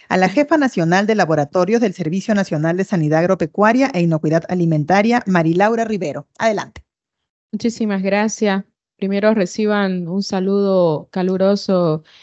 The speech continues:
Speaker 2: y revolucionario desde nuestro presidente de nuestro Estado Plurinacional de Bolivia, Luis Arce Catacora, así como también de nuestro hermano ministro Remy González Atila, ministro de Desarrollo Rural y Tierra.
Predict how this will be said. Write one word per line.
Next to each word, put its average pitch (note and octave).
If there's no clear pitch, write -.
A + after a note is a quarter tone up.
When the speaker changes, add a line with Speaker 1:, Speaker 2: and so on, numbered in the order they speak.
Speaker 2:
y G3
revolucionario F#3
desde F#3
nuestro E3+
presidente F3+
de F3
nuestro E3
Estado E3+
Plurinacional E3+
de F3+
Bolivia, F3+
Luis F3
Arce E3+
Catacora, F#3
así F#3
como F3+
también F3
de F#3
nuestro F#3
hermano E3+
ministro F3
Remy F3+
González E3+
Atila, F3+
ministro F3
de E3+
Desarrollo E3+
Rural E3
y D#3+
Tierra. D#3+